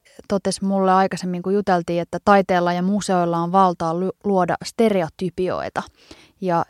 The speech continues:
se on kyllä hyvin sanottu mun mielestä just s-, niistä kuvista,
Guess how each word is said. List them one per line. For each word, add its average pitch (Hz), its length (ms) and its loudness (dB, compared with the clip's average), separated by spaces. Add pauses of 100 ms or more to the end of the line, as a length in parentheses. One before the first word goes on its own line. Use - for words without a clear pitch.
se 190 140 -8
on 180 100 -4
kyllä 196 140 0
hyvin 190 280 0
sanottu 180 400 -4
mun 175 140 -8
mielestä 175 480 -6 (400)
just 185 240 -6 (920)
s-, - 200 -14
niistä 269 400 6
kuvista, 220 540 4